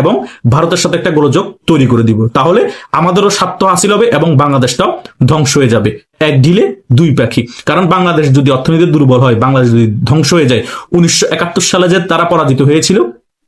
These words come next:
সেই মজাটা তারা নিতে পারবে এবং তারা খুশি হবে যে আমাদের দেশের অর্থনীতি এত দুর্বল, আমরা খেতে কষ্ট হয়ে যায়, আমরা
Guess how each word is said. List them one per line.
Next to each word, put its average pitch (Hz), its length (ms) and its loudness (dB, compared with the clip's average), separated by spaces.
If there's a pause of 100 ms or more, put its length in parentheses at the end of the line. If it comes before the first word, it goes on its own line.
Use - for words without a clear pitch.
(220)
সেই 180 320 0 (680)
মজাটা 139 340 2
তারা 156 180 0
নিতে 151 220 0
পারবে 165 260 0 (120)
এবং 147 180 0
তারা 147 160 -2
খুশি - 300 -2
হবে 113 180 2 (220)
যে 139 120 0 (100)
আমাদের 175 380 0
দেশের 190 180 0
অর্থনীতি 175 460 0 (920)
এত 190 160 -2
দুর্বল, 143 400 2
আমরা 156 240 2
খেতে 180 280 -2
কষ্ট 180 240 -2
হয়ে 143 220 2
যায়, 127 200 0
আমরা 147 300 2